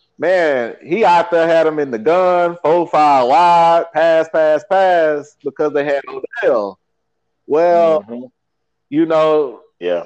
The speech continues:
Speaker 1: you, you, <clears throat> Mayfield is still a young quarterback. Slow the game down for him, get the run game going,
Speaker 2: Yeah.
Speaker 1: and, and then let the run set up the pass. So,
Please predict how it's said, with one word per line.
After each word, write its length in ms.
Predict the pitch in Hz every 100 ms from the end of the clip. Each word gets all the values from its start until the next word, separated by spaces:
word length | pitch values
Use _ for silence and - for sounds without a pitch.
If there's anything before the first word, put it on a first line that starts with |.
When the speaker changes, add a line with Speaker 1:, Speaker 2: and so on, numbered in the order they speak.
| -
Speaker 1:
you, 180 | 160 196
you, 160 | 185 190 _ _ _ _ _
<clears throat> 140 | - 170
Mayfield 460 | 147 233 240 202 170
is 100 | -
still 220 | 220 226
a 40 |
young 220 | 147 147 139
quarterback. 640 | 185 190 135 117 101 87 -
Slow 280 | - 202 220
the 80 | 214
game 400 | 202 214 208 190
down 180 | 185 180 -
for 340 | - 185 180 175
him, 80 | 165
get 160 | 185
the 80 | 160
run 280 | 165 220 220
game 300 | 165 151 143
going, 420 | 143 143 139 135
Speaker 2:
Yeah. 100 | 131
Speaker 1:
and, 140 | 123 104 _ _
and 180 | 139 131
then 280 | 156 196 180
let 200 | 170 165
the 100 | 151
run 320 | 139 175 170
set 240 | 151 160 156
up 160 | 156
the 80 | 120
pass. 580 | - 175 196 165 127 -
So, 440 | 151 139 131 120